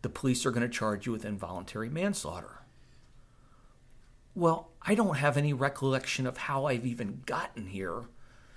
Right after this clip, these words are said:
And I'm searching my memory bank, and I remember that my buddy and I had been on this hunt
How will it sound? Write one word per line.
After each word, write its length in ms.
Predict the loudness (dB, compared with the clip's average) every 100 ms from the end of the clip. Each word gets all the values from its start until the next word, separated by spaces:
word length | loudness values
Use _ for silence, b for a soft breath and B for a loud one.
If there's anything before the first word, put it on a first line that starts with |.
| B B B
And 140 | 4
I'm 120 | 4 2
searching 580 | 2 4 2 0 0
my 120 | 0 2
memory 420 | 2 2 2 2
bank, 340 | 2 2 2
and 80 | 2
I 40 | 2
remember 580 | 2 2 2 2 2 4
that 300 | 2 2 0
my 120 | 0
buddy 280 | 4 4 4
and 120 | 4
I 100 | 4
had 240 | 2 -2 0
been 120 | 2
on 160 | 2
this 160 | 0 -2
hunt 400 | -2 -2 -2 -8